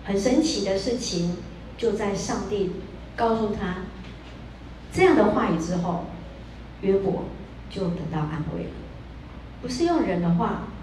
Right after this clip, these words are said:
而是从神他自己，让他回到他起初的一个创造。上帝列出了很多他创造当中约伯没有办法去解释的事情，而这一些，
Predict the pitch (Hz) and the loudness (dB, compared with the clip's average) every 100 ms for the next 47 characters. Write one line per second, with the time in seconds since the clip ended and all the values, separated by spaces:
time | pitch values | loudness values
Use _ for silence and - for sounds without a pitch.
0 | - 175 - 208 170 175 175 175 175 175 | -4 -2 0 0 0 -2 -2 -4 -4 -6
1 | 175 190 175 - - - - - - - | -6 -6 -6 -8 -8 -12 -14 -14 -14 -2
2 | 254 247 226 226 226 185 185 208 190 196 | 0 2 0 -2 -2 0 2 2 -2 -4
3 | 196 - - 190 175 160 160 156 - 160 | -4 -4 -6 -4 -2 -2 -2 -4 -4 -4
4 | 160 165 170 - - - - - - - | -4 -4 -6 -8 -12 -14 -14 -14 -8 2
5 | 294 294 277 262 254 226 180 180 196 202 | 6 6 8 6 6 4 4 0 0 -2
6 | 190 240 214 202 175 175 175 175 170 - | -2 -4 -2 0 2 2 2 2 0 -2
7 | - - 269 311 330 - 190 196 214 175 | -8 -8 6 8 8 8 4 4 0 2
8 | 180 175 - - - - - - - - | 4 2 0 -4 -4 -6 -6 -6 -8 -8
9 | - - - - - - - - - - | -8 -8 -10 -12 -14 -14 -14 -14 -14 -6
10 | 180 208 - 240 220 214 - 208 196 | -2 -2 2 4 4 2 2 2 2